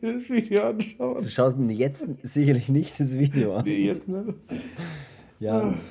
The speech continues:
Speaker 1: äh.
Speaker 2: Ja, hast du recht, ja, das ist natürlich, da weiß man auch sofort,
Speaker 1: Zig-,
Speaker 2: okay,
Speaker 1: zig-,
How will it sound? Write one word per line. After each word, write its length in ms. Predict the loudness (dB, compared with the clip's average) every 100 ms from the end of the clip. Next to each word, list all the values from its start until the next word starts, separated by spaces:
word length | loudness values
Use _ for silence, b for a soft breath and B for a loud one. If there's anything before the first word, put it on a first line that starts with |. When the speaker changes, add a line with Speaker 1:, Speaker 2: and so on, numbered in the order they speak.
| -16 -10
Speaker 1:
äh. 920 | -8 -10 -14 -20 _ _ _ -10 -4
Speaker 2:
Ja, 100 | -2
hast 180 | 0
du 40 | -2
recht, 240 | -4 -4
ja, 160 | -2 -2
das 160 | -2
ist 180 | -4 -4
natürlich, 280 | -4 -4 -2
da 100 | 0
weiß 200 | 0 0
man 80 | -2
auch 80 | -2
sofort, 300 | -4 -4 -4
Speaker 1:
Zig-, 120 | -2
Speaker 2:
okay, 200 | 0 0
Speaker 1:
zig-, 260 | 0 -4